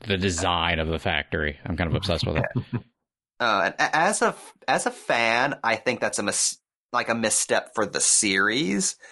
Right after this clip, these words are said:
Speaker 3: Like, Chucky works best when he's in the grimiest, dingiest environments possible, and
Speaker 2: He's, he's
Speaker 3: he's
Speaker 2: the
Speaker 3: playing against
Speaker 2: outlier.
Speaker 3: them.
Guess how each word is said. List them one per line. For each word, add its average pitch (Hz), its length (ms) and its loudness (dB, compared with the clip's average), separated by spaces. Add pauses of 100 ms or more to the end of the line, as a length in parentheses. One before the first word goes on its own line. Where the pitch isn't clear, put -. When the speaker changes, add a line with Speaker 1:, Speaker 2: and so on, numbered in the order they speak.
(300)
Speaker 3:
Like, - 160 -4
Chucky 147 920 2
works 107 560 -2
best 107 460 0
when 107 100 0
he's 113 240 0
in 110 220 2
the 104 260 0
grimiest, 104 1040 0
dingiest 107 840 2 (500)
environments 107 800 0
possible, 107 840 0
and 104 380 2
Speaker 2:
He's, 190 120 0
he's - 260 -2
Speaker 3:
he's - 100 2
Speaker 2:
the - 80 0
Speaker 3:
playing 180 300 0
against 107 280 -2
Speaker 2:
outlier. 82 180 0
Speaker 3:
them. - 40 -16